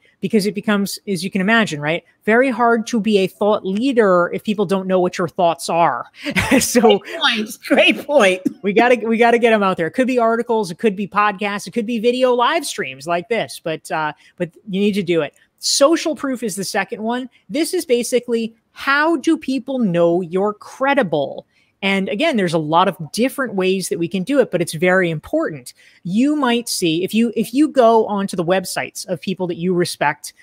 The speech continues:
Speaker 1: um, you will probably see things, uh, for many of them on their website, "Oh, I have consulted for this famous company and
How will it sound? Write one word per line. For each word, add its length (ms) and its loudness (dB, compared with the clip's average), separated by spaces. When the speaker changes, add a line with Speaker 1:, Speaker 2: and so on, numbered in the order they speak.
Speaker 1:
um, 440 2
you 200 2
will 140 2
probably 440 2
see 280 -4
things, 580 -4
uh, 220 -4
for 140 -2
many 300 0
of 120 -4
them 240 -4
on 240 4
their 140 4
website, 500 0
"Oh, 180 6
I 140 2
have 180 -2
consulted 640 0
for 160 0
this 320 -2
famous 380 -2
company 360 -6
and 180 -6